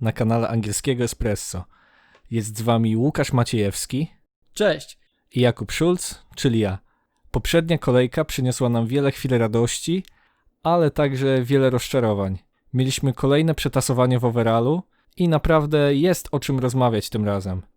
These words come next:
Speaker 1: Możecie być jednak pewni, że omówimy wszystko co do joty,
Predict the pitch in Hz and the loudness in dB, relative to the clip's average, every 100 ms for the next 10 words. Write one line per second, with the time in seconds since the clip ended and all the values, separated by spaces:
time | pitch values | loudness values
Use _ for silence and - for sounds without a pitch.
0 | _ _ _ 131 135 147 143 135 147 127 | _ _ _ 0 2 0 0 0 0 0
1 | 120 - 156 143 139 151 147 135 135 127 | -2 0 0 2 0 -2 -4 -2 -2 0
2 | 120 151 143 - - - 135 143 143 143 | -2 -2 -2 -4 -6 -6 -4 0 2 4
3 | 117 - 104 | 2 0 -6